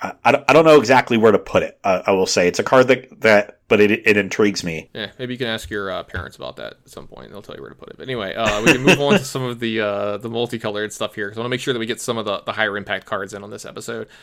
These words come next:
Speaker 2: Uh, Nahiri the Unforgiving is something that got a little bit of press, quite a bit. So it's one red, white, and then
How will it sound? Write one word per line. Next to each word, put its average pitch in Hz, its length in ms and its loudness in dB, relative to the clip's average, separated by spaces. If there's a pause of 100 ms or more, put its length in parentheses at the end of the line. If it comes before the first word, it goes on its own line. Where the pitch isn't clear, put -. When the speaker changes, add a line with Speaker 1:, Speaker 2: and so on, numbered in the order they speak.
(260)
Speaker 2:
Uh, 127 140 0
Nahiri 190 380 -4
the 165 120 0
Unforgiving 127 480 -2
is 101 80 -8
something 110 180 -6
that 104 140 -4
got 104 160 0
a - 20 -8
little 110 220 -6
bit 107 160 -6
of 101 80 -10
press, 107 320 -6
quite 110 160 -4
a 104 40 -6
bit. 107 240 -4 (360)
So 127 160 0
it's 120 140 -4
one 165 680 -6 (680)
red, 139 360 -2
white, 127 560 -2
and 120 160 -6
then 110 260 -4